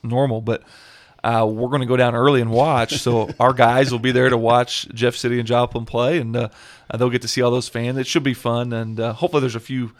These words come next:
Speaker 1: few extra seats. If any of our fans wanna come down early, they can squeeze
Speaker 2: Yeah.
Speaker 1: in there as well.
Speaker 2: Yeah, you may have to, you may have to hide out on the walking track for a little while above
Speaker 1: <laughs>
Speaker 2: the
Speaker 1: Yeah.
Speaker 2: seats until they clear out, but, uh, and they, they head for the school buses. But, uh,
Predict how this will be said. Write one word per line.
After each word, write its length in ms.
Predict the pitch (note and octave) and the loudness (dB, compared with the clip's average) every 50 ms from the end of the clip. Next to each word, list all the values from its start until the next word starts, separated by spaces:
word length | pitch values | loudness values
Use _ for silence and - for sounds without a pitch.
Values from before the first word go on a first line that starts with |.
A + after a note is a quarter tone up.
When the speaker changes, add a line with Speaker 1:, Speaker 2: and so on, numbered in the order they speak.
| _ _ _ | _ _ _
Speaker 1:
few 180 | - - F3+ E3 | -6 2 4 4
extra 240 | D3+ - - C#3 B2 | 4 2 0 -4 -6
seats. 360 | - - C3 C3 B2 - - | -4 -2 -2 -2 -2 -4 -8
If 100 | A#2+ - | -8 -6
any 100 | A#2+ A#2+ | -6 -2
of 60 | A2+ | 0
our 120 | A#2 A#2 | 0 0
fans 280 | A2+ - A#2+ A#2 A2+ A2 | 0 -2 -4 -6 -4 -4
wanna 140 | A#2 A2+ G#2+ | -6 -6 -6
come 160 | - - A2+ | -6 -6 -4
down 160 | A2 A2 A2 A2+ | -2 -2 -2 -2
early, 180 | A2+ A2+ A2 A2 | -2 -2 -2 -2
they 100 | A2+ A2 | -4 -4
can 220 | - A2 G#2+ A2 A2 - | -6 -8 -10 -10 -12 -12
squeeze 360 | - - - C3 B2+ A2+ A#2 | -12 -6 -2 -2 -2 0 0
Speaker 2:
Yeah. 60 | A#2+ | -2
Speaker 1:
in 60 | A2 | -2
there 120 | A2+ A2+ A2 | -4 -4 -6
as 100 | G#2+ A2+ | -6 -8
well. 240 | A2 A2+ G#2+ A2 - | -8 -8 -10 -10 -8
Speaker 2:
Yeah, 100 | - A2+ | -4 -2
you 80 | A#2 A2+ | 0 0
may 80 | A2+ | 0
have 80 | G#2+ G2 | -2 -2
to, 120 | - G2 F2 - - - | -4 -6 -6 -8 -10 -8
you 60 | - | -6
may 80 | A2+ G#2+ | -4 -4
have 80 | G2 F2 | -4 -4
to 80 | F2+ | -4
hide 180 | E2+ F#2+ F#2+ F2+ | -2 -2 0 0
out 80 | F#2 F2+ | 0 -2
on 60 | D#2+ | -2
the 80 | D#2+ | -2
walking 280 | E2 F2+ F2+ - - E2+ E2 | -2 -2 -2 -2 -4 -6 -4
track 220 | - F2 D#2+ D#2+ | -4 -4 -4 -2
for 80 | - F2+ | -2 -2
a 20 | |
little 120 | F2 E2+ E2 | -2 0 0
while 200 | E2 E2 E2+ - | 0 0 0 0
above 180 | - F2+ E2 | -2 -2 -2
Speaker 1:
<laughs> 160 | F2+ F2+ F2 | -2 -2 0
Speaker 2:
the 60 | D3 C3 | 0 -2
Speaker 1:
Yeah. 60 | A2+ | -2
Speaker 2:
seats 360 | - G#2+ G2+ F#2+ F2 - - | -4 -6 -8 -8 -8 -6 -8
until 320 | G2+ G2 - - G#2 G2 | -8 -8 -6 -4 -4 -2
they 140 | F#2 F2+ F2+ | -2 -2 -4
clear 260 | - - G2+ F#2+ F#2+ | -4 -4 -4 -2 0
out, 240 | F#2+ F#2+ F#2 F#2 F2 | 0 0 0 0 0
but, 260 | G#2 G#2 G2+ F2 - | 0 0 0 0 0
uh, 180 | A2 G#2 G2+ G2+ | 0 2 2 2
and 100 | G2 F2+ | 2 0
they, 160 | F#2+ F#2+ F#2 F2+ | 0 -2 -2 -4
they 220 | F2+ F#2 F#2 F2 | -4 -6 -4 -2
head 160 | G#2 G2+ F2+ | -2 -2 -2
for 100 | - F#2+ | -4 -8
the 80 | F2 E2+ | -10 -10
school 220 | - - A2+ G#2+ | -6 -6 -4 -2
buses. 360 | F2 F#2+ F#2 F2+ F#2+ F#2 E2 | -2 -2 -2 -2 -4 -6 -4
But, 300 | E2 G2 G2+ G2 E2 - | 0 0 0 0 2 2
uh, 140 | G#2+ G2+ F#2+ | 2 2 2